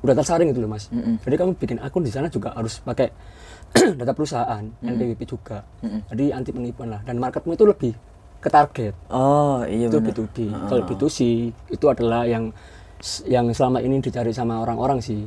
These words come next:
Speaker 1: kayak
Speaker 2: Ah.
Speaker 1: Tokopedia.
Speaker 2: Ah,
Speaker 1: Kan
Speaker 2: I see.
Speaker 1: B two B business
Speaker 2: Ah.
Speaker 1: to customer, to
Speaker 2: Iya, iya,
Speaker 1: user,
Speaker 2: iya.
Speaker 1: customer to user kan.
Speaker 2: Hmm.
Speaker 1: Jadi marketmu itu kan luas,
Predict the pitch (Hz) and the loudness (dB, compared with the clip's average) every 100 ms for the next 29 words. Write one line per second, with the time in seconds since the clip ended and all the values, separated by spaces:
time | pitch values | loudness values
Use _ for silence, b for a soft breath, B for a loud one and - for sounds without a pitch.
0 | - - - 117 117 123 113 113 104 104 | -10 -8 -4 -2 -2 -2 -4 -4 -4 -6
1 | 104 117 135 123 110 - 110 113 131 - | -4 -2 0 -2 -8 -8 -4 -2 -2 -2
2 | 117 101 110 - 135 - - 220 147 156 | -4 -4 -10 -4 -6 -6 -8 2 2 2
3 | - 117 117 107 110 107 - 117 - 110 | -4 -8 -6 -6 -8 -12 -8 0 2 2
4 | 107 110 107 110 120 127 127 104 - 110 | 0 -4 -6 -6 -6 -4 -4 -4 -4 -6
5 | 104 101 - - 110 104 123 147 - B | -6 -10 -18 -16 -10 0 4 4 2 B
6 | B B - 135 139 147 180 170 127 120 | B B -4 0 2 4 6 6 6 2
7 | 113 | 0